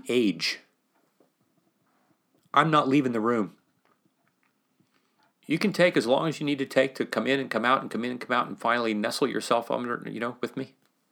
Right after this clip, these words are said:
I'm not leaving the room. My invitation is for you to then do the work of the body of Christ from one Corinthians twelve, this notion that Paul writes about in this beautiful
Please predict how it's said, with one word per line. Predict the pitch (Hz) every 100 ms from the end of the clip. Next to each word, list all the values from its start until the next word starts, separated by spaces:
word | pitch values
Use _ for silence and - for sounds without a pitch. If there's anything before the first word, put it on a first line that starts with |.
| _ _
I'm | - 127
not | 127
leaving | 120 117
the | 113
room. | 104 95 - _ _ _ _ -
My | 127
invitation | 123 110 127 127 - 101
is | 101 101
for | - 104
you | 98 107 104 - - - - -
to | - 117
then | 113 107 95
do | 113 127 123 95 85 - _ _ _ _ _ _ _ _ _ _ _ _ _ _
the | -
work | 104 101 -
of | 95
the |
body | 85 95 90
of | 82 -
Christ | 90 85 -
from | 92
one | 87 90
Corinthians | - 87 82 85 78
twelve, | - - - - -
this | -
notion | - 87 - -
that | 82 - -
Paul | 98 90 80
writes | 85 82
about | - 85
in | 82
this | -
beautiful | - 101 98 107 92 82 78